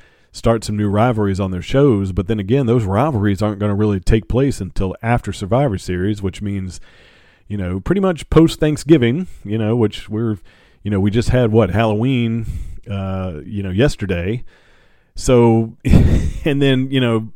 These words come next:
I don't know what's even gonna be done during the holidays for Christmas. And then, of course, like I said, you run into day one on January first. So what, I, I don't know. Does anybody else agree with me? I mean, let me know about it if you wanna know. But, uh,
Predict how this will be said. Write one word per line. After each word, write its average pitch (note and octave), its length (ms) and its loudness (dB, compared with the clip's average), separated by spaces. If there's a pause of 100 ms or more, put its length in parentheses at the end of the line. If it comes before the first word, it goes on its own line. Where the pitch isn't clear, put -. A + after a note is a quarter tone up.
(100)
I B2 120 -8
don't C3 180 -2
know B2+ 120 4
what's B2 260 0
even B2 180 -2
gonna A#2 160 0
be A2 140 -2
done C#3 320 0
during A#2 200 2
the G2 80 -4
holidays A#2 480 2
for - 120 -10
Christmas. A#2+ 520 -4 (400)
And A#2 120 -4
then, B2+ 80 2
of A#2 80 -4
course, B2+ 260 0
like A2+ 80 0
I G#2+ 60 -2
said, G#2+ 200 0
you G#2 80 0
run G#2 160 0
into F#2+ 280 -4
day F#2+ 240 -6
one A#2 560 -4
on G#2+ 120 -8
January G#2 400 -4
first. - 520 -8 (560)
So A2 400 0 (500)
what, B2 400 -6
I, A#2+ 260 -12
I A#2+ 120 -6
don't B2 120 -2
know. F2+ 360 -6
Does A2+ 180 -2
anybody C#3+ 320 2
else B2+ 140 0
agree C#3 220 2
with D#3 120 0
me? D#3+ 260 -2
I - 100 -6
mean, A#2+ 180 -2
let C#3+ 100 0
me C#3+ 60 0
know C#3+ 160 2
about F2+ 260 -4
it F2 40 -8
if F2 100 -10
you G#2 80 -4
wanna G2+ 160 -4
know. G#2 160 -2
But, G2+ 160 -6
uh, G2+ 300 -8